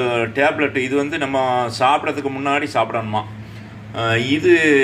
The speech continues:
வந்து, ம், இந்த டேப்லெட் வந்து பென-,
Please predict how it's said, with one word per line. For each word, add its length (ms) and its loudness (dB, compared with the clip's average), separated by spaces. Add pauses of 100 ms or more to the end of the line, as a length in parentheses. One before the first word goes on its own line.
(300)
வந்து, 240 -4
ம், 600 -10
இந்த 240 -2
டேப்லெட் 520 2
வந்து 360 0 (560)
பென-, 360 0